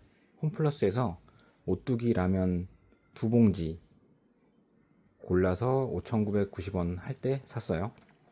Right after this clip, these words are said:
그냥 센 거는 이거 신제품 가격이 뭐 오천팔백 원인가 오천구백 원인가 그래요. 이거 네 봉지예요. 요즘 라면 가격이, 요즘 라면 가격이 정가가 좀 미쳐 돌아가죠?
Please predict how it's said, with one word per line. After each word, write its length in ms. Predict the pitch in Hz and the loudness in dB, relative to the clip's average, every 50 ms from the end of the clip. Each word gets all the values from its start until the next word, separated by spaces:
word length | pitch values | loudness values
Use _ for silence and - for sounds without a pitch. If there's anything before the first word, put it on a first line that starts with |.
| - _ _ _ _ _ _ _ _ _ - _ | -20 _ _ _ _ _ _ _ _ _ -12 _
그냥 280 | - - 113 113 107 104 | -2 2 4 4 4 4
센 260 | - - 160 165 175 | 2 2 2 4 6
거는 300 | 165 165 160 160 147 113 | 6 8 8 8 8 6
이거 400 | 85 - 90 92 107 110 104 - - - - - _ _ _ _ | 6 2 0 4 4 4 4 4 -6 -20 -20 -20 _ _ _ _
신제품 420 | - - - 170 147 - 156 131 | -14 -4 0 0 2 4 2 2
가격이 320 | 110 110 107 113 120 120 113 | 4 4 4 6 6 6 6
뭐 160 | 101 95 90 | 6 6 4
오천팔백 520 | 90 90 - 147 147 147 151 147 135 139 127 | 4 2 2 2 2 2 0 2 2 4 4
원인가 280 | 120 110 101 95 90 | 6 6 4 4 2
오천구백 420 | 85 78 - - 127 117 113 117 113 | -2 -2 0 2 2 4 6 6 8
원인가 220 | 110 104 98 90 | 8 6 4 2
그래요. 420 | 90 101 98 92 95 107 95 78 - - _ _ _ - - _ _ _ _ _ | 2 4 4 4 4 2 0 -4 -6 -12 _ _ _ -20 -20 _ _ _ _ _
이거 220 | - 127 107 113 95 | -2 4 6 6 6
네 160 | 87 95 101 | 8 8 10
봉지예요. 580 | 104 113 113 107 95 92 92 85 82 80 78 78 - - _ - _ _ _ _ _ _ _ _ _ _ - - - - _ _ - | 10 12 10 10 8 6 2 0 0 -2 -4 -8 -10 -20 _ -20 _ _ _ _ _ _ _ _ _ _ -20 -20 -20 -20 _ _ -6
요즘 220 | 101 123 143 123 | 0 2 2 2
라면 300 | 90 85 92 104 131 147 | 4 4 4 4 2 2
가격이, 380 | 147 151 139 135 131 - - - - _ _ _ _ _ _ - _ - _ _ _ _ _ _ | 2 0 0 0 -2 -2 -4 -18 -20 _ _ _ _ _ _ -20 _ -20 _ _ _ _ _ _
요즘 200 | - 101 120 117 | -2 4 4 4
라면 260 | 98 95 95 113 131 | 6 6 6 4 4
가격이 480 | 139 131 127 127 127 117 110 107 98 90 | 4 2 0 2 2 2 2 0 0 -2
정가가 360 | - - 98 95 123 127 135 | -2 -4 -2 0 2 0 0
좀 120 | 131 123 95 | 2 0 -2
미쳐 380 | 85 - - - 143 135 127 | -2 -2 -4 -2 -2 -2 0
돌아가죠? 460 | - - 98 107 110 98 90 117 147 | -2 -2 -2 -2 -2 -2 -4 -4 -8